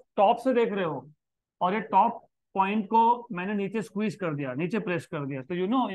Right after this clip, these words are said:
what you will see is ऐसा, क्योंकि ये टॉप था, आप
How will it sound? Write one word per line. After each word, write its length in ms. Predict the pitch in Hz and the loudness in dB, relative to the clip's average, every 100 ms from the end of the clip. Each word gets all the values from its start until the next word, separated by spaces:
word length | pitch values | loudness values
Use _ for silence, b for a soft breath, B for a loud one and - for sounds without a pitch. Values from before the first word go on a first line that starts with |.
| 170 | -2
what 220 | 202 214 | -2 -2
you 80 | 214 | -2
will 120 | 214 | -4
see 200 | - 160 139 | -4 -4 -4
is 220 | 123 - _ _ _ _ _ _ _ _ _ _ _ _ _ _ _ _ _ _ _ _ _ _ _ _ _ _ _ _ _ _ _ - | -6 -12 _ _ _ _ _ _ _ _ _ _ _ _ _ _ _ _ _ _ _ _ _ _ _ _ _ _ _ _ _ _ _ -12
ऐसा, 280 | 135 - _ _ _ _ _ _ _ _ _ _ _ _ _ _ _ _ _ _ _ 175 | -12 -12 _ _ _ _ _ _ _ _ _ _ _ _ _ _ _ _ _ _ _ -4
क्योंकि 160 | 165 | -2
ये 300 | 196 202 226 226 - | 0 0 -2 -6 -2
टॉप 240 | 180 196 - | 2 2 0
था, 140 | 165 175 - _ _ _ | -6 -6 -10 _ _ _
आप 260 | 156 185 | -4 -4